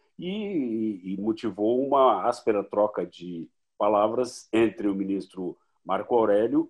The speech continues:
e o presidente do F-, do S T F, ministro Fux.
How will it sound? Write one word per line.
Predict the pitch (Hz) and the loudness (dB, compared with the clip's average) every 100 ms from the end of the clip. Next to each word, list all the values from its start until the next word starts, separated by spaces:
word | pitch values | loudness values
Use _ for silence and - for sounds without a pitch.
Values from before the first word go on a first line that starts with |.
| _ | _
e | 127 135 190 - _ _ | 4 4 4 -4 _ _
o | 131 123 123 127 131 123 123 - _ _ | -4 -2 -2 -2 -2 -4 -6 -10 _ _
presidente | 120 107 104 - | -2 2 -2 -2
do | 90 95 | -6 -4
F-, | 92 - 95 | -4 -8 -10
do | 90 87 90 87 | -12 -10 -6 -6
S | - | -6
T | 110 | -4
F, | 98 107 110 120 120 127 - | -2 -2 -4 -10 -6 -6 -8
ministro | 92 98 - - - | -8 -10 -10 -14 -10
Fux. | 185 175 _ _ | -12 -12 _ _